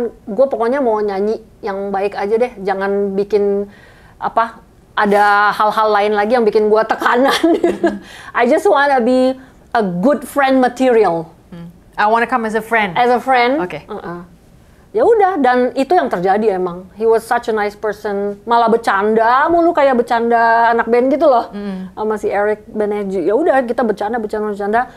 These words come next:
Speaker 1: Terus dia mencoba lagu Celine Dion ini itu ke gue, oke.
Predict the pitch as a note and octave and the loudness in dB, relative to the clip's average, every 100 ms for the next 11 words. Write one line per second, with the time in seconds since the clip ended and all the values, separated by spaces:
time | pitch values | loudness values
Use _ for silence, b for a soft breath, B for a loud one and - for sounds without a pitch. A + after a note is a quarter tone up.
0 | B B - G#3+ A3+ A3+ G3+ G#3 G#3+ G#3+ | B B 0 2 2 0 -2 2 2 0
1 | - - _ - A#3 A3+ A3 G#3+ A3+ F#3+ | -4 -16 _ -12 -2 0 0 0 0 2
2 | G3+ G#3 G3+ G3 G3+ G#3 G3 G3 G3 F#3+ | 2 2 2 2 0 0 0 0 -2 -4
3 | G3 G3 G3 F#3+ F#3+ G3+ G3 F#3 F3+ F#3 | -6 -6 -4 -4 -4 -6 -4 -2 -2 -2
4 | F#3+ F#3+ - F3+ F#3+ F#3+ F#3 | -2 -6 -10 -10 -8 -6 -8